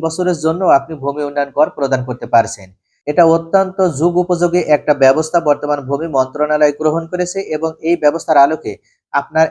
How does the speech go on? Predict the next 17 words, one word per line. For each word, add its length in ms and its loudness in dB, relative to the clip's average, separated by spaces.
এই 160 2
বছর 340 -4
হয়তো 220 -2
হাতে 220 2
টাকা 320 2
আছে, 160 -4
কিন্তু 180 -10
পরবর্তী 400 -4
বছরে 320 -6
হাতে 240 -2
টাকা 240 0
আপনার 220 -10
নাও 200 2
থাকতে 260 -12
পারে, 180 -4
যার 180 2
কারণে 340 0